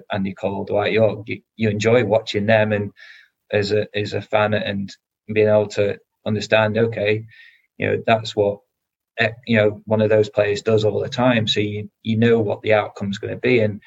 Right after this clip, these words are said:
I think from an outside person looking in,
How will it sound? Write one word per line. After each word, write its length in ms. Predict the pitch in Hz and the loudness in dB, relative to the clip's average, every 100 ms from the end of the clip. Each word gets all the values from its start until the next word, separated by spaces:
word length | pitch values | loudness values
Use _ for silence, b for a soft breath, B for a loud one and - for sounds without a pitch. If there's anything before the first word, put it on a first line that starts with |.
| B | B
I 240 | 254 - - | -4 -4 -4
think 380 | 120 113 110 _ _ _ _ _ _ _ _ _ _ _ _ _ _ | -2 -2 -2 _ _ _ _ _ _ _ _ _ _ _ _ _ _
from 180 | 113 107 | -2 2
an 80 | |
outside 480 | 113 113 113 104 101 | 2 2 0 -2 0
person 400 | 117 110 107 98 | 0 0 0 -4
looking 320 | 104 - 101 | -4 -4 -2
in, 340 | 120 98 95 | 0 -2 -6